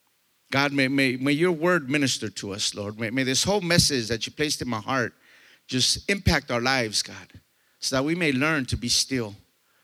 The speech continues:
to let go and let you take over. In Jesus' wonderful name, amen. Hallelujah. Thank you, Jesus. I, I forgot to start my clock. Let me start this bad boy. So, have you guys ever seen a dead body before?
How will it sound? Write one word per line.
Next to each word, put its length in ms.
to 80
let 240
go 380
and 140
let 160
you 280
take 280
over. 360
In 180
Jesus' 580
wonderful 360
name, 340
amen. 680
Hallelujah. 960
Thank 400
you, 100
Jesus. 540
I, 160
I 40
forgot 320
to 60
start 300
my 140
clock. 420
Let 120
me 100
start 400
this 160
bad 320
boy. 220
So, 280
have 120
you 40
guys 220
ever 120
seen 220
a 60
dead 240
body 220
before? 380